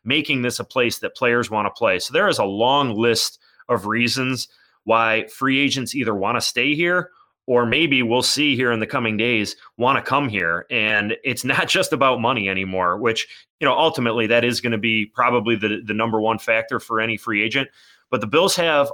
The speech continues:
a lot of other things working in their favor, where if all things are equal and the money's close, hey, I am gonna go to Buffalo. And boy, oh boy, it didn't used to be that way for a long, long time.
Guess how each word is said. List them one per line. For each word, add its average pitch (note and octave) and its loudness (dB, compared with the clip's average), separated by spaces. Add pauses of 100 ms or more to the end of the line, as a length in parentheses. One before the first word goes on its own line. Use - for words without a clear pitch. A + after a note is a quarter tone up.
(120)
a G#2 0
lot A2 2
of A2+ 2
other A#2 4
things A2 -4
working A2 -2
in G#2+ -6
their G#2 2
favor, F#2 -2 (260)
where B2 4
if A#2+ 0
all C3 4
things C#3+ -2
are A#2 0
equal C3 0
and A2 0
the G2+ -2
money's A2 0
close, A#2+ 2 (260)
hey, C#3 2
I A2 0
am B2 -2
gonna G2 -2
go F#2+ 0
to F#2 0
Buffalo. F#2 -2
And G2+ -6
boy, B2 2
oh G2+ 2
boy, G2+ 2
it G#2+ -4
didn't A#2 0
used A#2 -2
to A2 -12
be G#2+ 0
that F#2+ 0
way F#2+ 0
for F#2 -6
a E2 -6
long, G2 0
long F#2+ -2
time. D#2+ -6